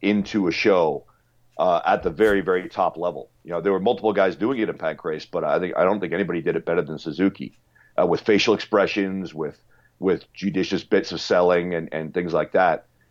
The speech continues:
And, uh, you know, Conor McGregor does a modern equivalent of that today, and that's part of what made him a superstar, along with his overwhelming charisma, to the point that, yeah, you have your promotion revolving around one or two personalities.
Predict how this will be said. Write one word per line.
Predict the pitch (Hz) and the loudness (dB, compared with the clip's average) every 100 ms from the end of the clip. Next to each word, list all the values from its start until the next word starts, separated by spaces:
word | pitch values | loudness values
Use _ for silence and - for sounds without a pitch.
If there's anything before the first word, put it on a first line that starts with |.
| _ _ | _ _
And, | - 95 95 | -4 -2 2
uh, | 95 90 87 92 - _ _ - | 4 4 4 0 -10 _ _ 0
you | |
know, | 113 | 0
Conor | 110 135 | 2 0
McGregor | 135 113 120 113 | 0 0 0 0
does | 104 | 0
a | |
modern | 95 98 107 101 | 0 0 0 -4
equivalent | - 104 92 92 | -4 -4 -4 -4
of | |
that | 87 85 | -2 -2
today, | - 95 | -2 -2
and | 107 | -2
that's | 80 | -2
part | - 92 | -2 0
of | 85 | 0
what | - | -2
made | 87 | -6
him | 82 | -6
a | |
superstar, | - 117 110 110 85 82 85 | -8 -6 -6 -2 0 2 2
along | 92 101 104 | 2 2 0
with | 92 | -2
his | 101 85 | -4 -2
overwhelming | 107 95 92 95 92 | 0 0 0 -2 -2
charisma, | - 92 113 101 82 80 _ _ _ | -6 -2 0 -2 -10 -12 _ _ _
to | - | -8
the | 98 | -6
point | - 117 104 | -2 0 0
that, | 104 87 - - | 0 -2 -4 -2
yeah, | 113 | 0
you | 113 87 | 0 0
have | 87 107 | -2 0
your | 95 | -2
promotion | - 95 101 95 87 | -6 -2 -2 -2 -6
revolving | 80 90 107 107 | -2 0 0 0
around | 92 85 85 | -2 -4 -4
one | 92 98 | -4 -4
or | |
two | 85 101 | -4 -8
personalities. | - 87 78 85 107 90 78 | -4 -4 -2 0 2 0 -4